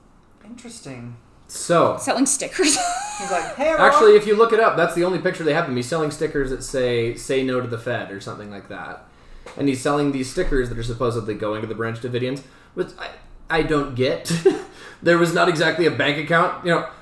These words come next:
Speaker 2: "I set up a GoFundMe for terrorists." <laughs>
Speaker 1: Right?
Speaker 2: But,
Speaker 3: Okay.
Speaker 2: uh,
Speaker 3: Well, that's weird.
Speaker 2: that's ninety, so that's ninety-three.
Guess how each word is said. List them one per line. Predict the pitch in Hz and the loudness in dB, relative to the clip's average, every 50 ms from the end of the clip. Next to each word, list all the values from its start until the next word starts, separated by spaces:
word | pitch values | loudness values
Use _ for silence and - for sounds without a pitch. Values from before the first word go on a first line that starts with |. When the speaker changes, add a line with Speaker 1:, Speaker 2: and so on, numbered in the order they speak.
| - - - | -20 -2 0
Speaker 2:
"I | 151 | 0
set | 147 - 190 185 | 2 4 6 6
up | 190 196 180 | 6 6 4
a | 165 | 2
GoFundMe | 147 160 165 170 165 - - 175 175 180 180 175 165 156 151 143 | 4 6 6 6 6 6 4 4 6 6 4 4 6 6 4 4
for | - 156 139 | 4 0 0
terrorists." | - - 170 165 170 170 - - 170 131 - - - 302 294 | 2 4 6 8 8 8 8 8 6 6 6 4 2 2 4
<laughs> | 247 185 220 - | 4 4 4 4
Speaker 1:
Right? | - - 294 254 - 247 277 - - 427 - - 587 - - - - - - - - - - - - | 6 8 8 8 8 8 4 2 2 2 0 0 -2 -6 -8 -10 -10 -10 -10 -10 -10 -12 -12 -8 0
Speaker 2:
But, | 165 - - 294 | 6 8 8 8
Speaker 3:
Okay. | 320 330 320 320 147 - 294 | 8 6 6 6 6 6 6
Speaker 2:
uh, | 214 202 - - 269 | 4 -2 -8 -8 -4
Speaker 3:
Well, | 285 | 0
that's | 311 302 392 - - - - | 2 4 2 2 0 -4 -6
weird. | 208 196 185 170 175 175 - | -4 -4 -4 0 2 4 4
Speaker 2:
that's | 180 180 208 202 | 6 4 2 2
ninety, | 180 180 185 180 175 180 160 147 - | 2 4 6 6 6 4 2 0 -4
so | - - 165 | -4 0 2
that's | 165 196 - - | 2 2 2 0
ninety-three. | 196 190 190 185 170 147 - - - 147 143 123 | 0 0 0 0 -2 -4 -6 -6 -6 -4 -4 -4